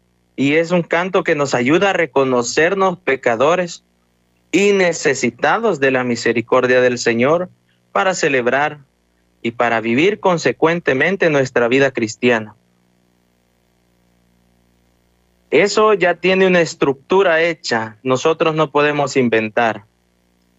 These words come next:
Si vamos a cantar un Señor, ten piedad, un Kyries,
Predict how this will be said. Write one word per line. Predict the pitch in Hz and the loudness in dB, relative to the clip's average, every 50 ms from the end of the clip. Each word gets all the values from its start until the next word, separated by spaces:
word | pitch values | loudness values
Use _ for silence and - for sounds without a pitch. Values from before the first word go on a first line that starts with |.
| _ _ _ _ _ _ _ _ _ _ _ | _ _ _ _ _ _ _ _ _ _ _
Si | - - 131 | -6 -2 0
vamos | 135 156 180 196 180 | 0 2 0 0 0
a | 196 185 | 0 0
cantar | - 175 165 - 180 180 170 | -2 -4 0 0 0 0 0
un | 175 170 175 170 | 0 0 -2 0
Señor, | - 165 151 151 160 160 156 | 0 -2 0 2 2 0 2
ten | - 165 156 151 139 | 0 -2 -2 -2 -2
piedad, | 127 135 135 139 156 165 165 | -2 0 2 2 2 2 0
un | 160 147 | -2 -4
Kyries, | - - 175 180 160 147 147 143 147 - _ | -4 -2 -2 0 0 0 0 -2 -2 -6 _